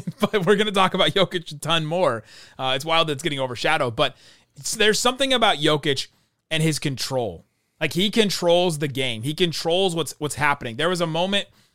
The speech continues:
when, uh, in the first quarters, in the first quarter, felt like Miami had, like, felt like Miami had control of the game. They came out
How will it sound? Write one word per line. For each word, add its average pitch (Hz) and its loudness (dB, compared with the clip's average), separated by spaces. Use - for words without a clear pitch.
when, 147 -2
uh, 127 -2
in 165 -4
the 180 -2
first 180 4
quarters, 135 2
in 165 -6
the 196 -2
first 294 2
quarter, 247 6
felt 202 2
like 170 0
Miami 165 2
had, 156 0
like, 170 -8
felt 202 4
like 196 0
Miami 170 0
had 151 0
control 151 -2
of 135 -4
the 123 -8
game. 104 -8
They 107 -16
came 156 -4
out 147 0